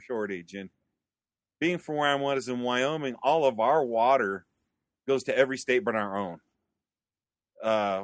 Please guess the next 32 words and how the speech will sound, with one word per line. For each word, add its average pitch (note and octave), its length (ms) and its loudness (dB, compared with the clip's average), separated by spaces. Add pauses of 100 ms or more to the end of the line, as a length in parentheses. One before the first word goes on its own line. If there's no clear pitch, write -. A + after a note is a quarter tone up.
(120)
we D3+ 180 -4
even C#3+ 200 -4
get A#2+ 180 -4
fined B2+ 380 2
in B2 80 -2
Wyoming B2 560 -2
for G#2 220 -8
trying A#2+ 240 -4
to G#2+ 80 -4
harbor A2+ 400 -2
water A2 420 0
by G2+ 220 -2
Nebraska G2 960 0
or, G2 560 -2 (760)
uh, F#2+ 240 -4
Idaho, G#2+ 800 2
all A2 200 0
the C3 60 -4
way C3+ 140 2
to B2 60 -8
California, A#2 580 -4
because G#2 500 -8 (100)
all C3 200 2
their D3+ 160 -2
water B2 240 2
comes A#2 260 -10
from G2+ 180 -12
us. - 320 -14
Everything D#3+ 380 -4
from C#3 220 -12
the A2+ 100 -2
m-, A2+ 260 -6